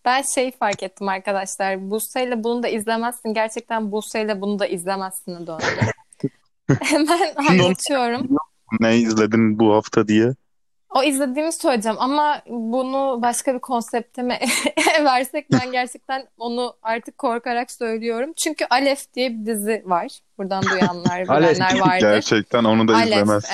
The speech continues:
Speaker 1: evet.
Speaker 3: <laughs> Gerçekten.
Speaker 1: Ee, Alef, Alef ilk çıktı. Bir dakika, hayır. Alef ilk çıktığında ben sanki gerçekten Alef'ten para alıyormuşum gibi bu dizinin reklamını yaptım. İnsanlara sürekli "İzleyin,
Speaker 2: Evet.
Speaker 1: izleyin." diye. Çünkü ilk
Speaker 2: Ya
Speaker 1: iki
Speaker 2: beni sekiz
Speaker 1: bölümü
Speaker 2: kere aradın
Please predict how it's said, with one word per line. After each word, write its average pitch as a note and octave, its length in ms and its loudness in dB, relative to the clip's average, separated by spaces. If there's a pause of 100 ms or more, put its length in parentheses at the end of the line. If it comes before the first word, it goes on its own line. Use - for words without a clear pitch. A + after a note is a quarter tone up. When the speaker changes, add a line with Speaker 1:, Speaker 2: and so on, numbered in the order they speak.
(100)
Speaker 1:
evet. F#3 140 -2 (340)
Speaker 3:
<laughs> D3+ 140 2 (440)
Gerçekten. E3+ 300 0
Speaker 1:
Ee, B3 260 2
Alef, F4 280 0 (340)
Alef E4+ 300 -4
ilk F#4+ 200 -8
çıktı. D4 240 -8
Bir D#4+ 60 -2
dakika, B3+ 240 0
hayır. A3+ 160 -2
Alef F4 240 -2
ilk F4+ 240 -6
çıktığında A3 720 -6
ben C#4 240 0
sanki D4+ 420 -4
gerçekten C#4 460 -2
Alef'ten B3+ 640 -4 (160)
para B3+ 220 0
alıyormuşum A#3 640 -2
gibi G#3+ 240 -4
bu B3+ 180 -2
dizinin A#3+ 320 0
reklamını G#3+ 480 0
yaptım. F#3+ 460 -4 (120)
İnsanlara F#3+ 580 0
sürekli F#3+ 540 -2
"İzleyin, G3+ 280 4
Speaker 2:
Evet. G3+ 100 4
Speaker 1:
izleyin." F3+ 360 -4
diye. C4+ 140 0 (100)
Çünkü D#4 180 -4
ilk F4+ 140 2
Speaker 2:
Ya - 60 6
Speaker 1:
iki A3 100 4
Speaker 2:
beni A#3 140 4
sekiz C#4 280 2
Speaker 1:
bölümü A#3+ 140 4
Speaker 2:
kere B2 100 6
aradın A2 280 2